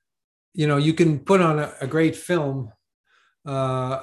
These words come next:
but, but it's still kinda, it's not the same thing as a, as, uh,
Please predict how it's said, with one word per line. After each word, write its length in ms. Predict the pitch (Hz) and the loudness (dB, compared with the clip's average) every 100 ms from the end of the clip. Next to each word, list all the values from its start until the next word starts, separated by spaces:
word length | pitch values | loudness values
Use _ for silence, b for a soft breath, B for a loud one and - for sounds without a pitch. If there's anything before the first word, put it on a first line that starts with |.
| 135 | -8
but, 240 | 143 139 | -8 -4
but 140 | 139 147 | -2 0
it's 160 | 143 | -2
still 220 | - 180 | 0 2
kinda, 460 | - 151 143 127 107 - | 2 0 -2 -2 -6 -12
it's 160 | - | -8
not 220 | 160 143 104 | -4 -4 -6
the 60 | |
same 240 | 104 143 127 | -4 -2 -2
thing 400 | - 160 135 123 | -4 -2 0 -2
as 140 | 113 | -4
a, 80 | 127 - | -6 -4
as, 320 | 127 117 110 | -4 -4 -6
uh, 200 | 123 117 | -8 -8